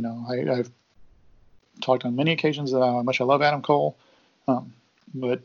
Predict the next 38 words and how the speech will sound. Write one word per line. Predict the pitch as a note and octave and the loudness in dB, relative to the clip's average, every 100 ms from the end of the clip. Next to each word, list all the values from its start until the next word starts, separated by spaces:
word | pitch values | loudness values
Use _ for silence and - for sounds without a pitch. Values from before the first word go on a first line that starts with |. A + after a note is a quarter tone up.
| - | -6
you | A#2 | -6
know, | A#2 A#2 | -4 -4
Adam, | C#3 C3+ C#3 - | 0 2 0 -2
Adam | C3 C3 C#3 | 0 0 0
Cole | C3+ C3+ D#3 | 4 6 6
is | C3+ A#2+ A2+ | 2 0 0
over | E3+ D3 D3 D#3+ | 4 4 6 4
with | C#3 | 2
a | A2+ | -2
capital | - B2+ B2 A#2+ C#3 | -2 -2 0 -2 2
O. | D3 D#3 E3 F#3 - _ _ _ _ - | 6 6 6 2 -6 _ _ _ _ -6
Uh, | C3+ B2+ _ _ _ | -6 -8 _ _ _
I | B2 | -10
don't | A#2+ - | -8 -4
think | C3 B2+ | -4 -2
he | B2 B2 - - - - | -6 -6 -16 -20 -20 -2
needs | D#3+ F#3+ | 2 4
the | - | 4
title | - G3 F#3 | 4 4 4
to | E3+ | 2
be | F3 F3 | 2 2
over. | E3+ E3+ E3+ D#3 - | 2 2 -2 -4 -4
Um, | C3+ A#2 A2+ - _ - | -4 -4 -10 -18 _ -10
so | - C#3 C3 B2+ | 0 4 4 4
I, | C3+ C3 D#3+ | 2 2 2
I, | C3+ C3 - - | 2 2 -2 2
I, | B2+ A#2+ - | 2 2 4
I | C3 | 6
would | B2+ B2+ | 6 6
be | |
fine | C3+ C3+ B2+ | 4 2 2
if, | B2 D#3+ | -4 -6
if | C#3 | -6
Cross | - B2+ B2 - | -2 0 0 -2
wins | B2+ | -4
the | - | -6
strap, | C3 C3+ B2 B2+ | -4 -2 0 0
and | B2 A#2+ B2 | -2 -6 -8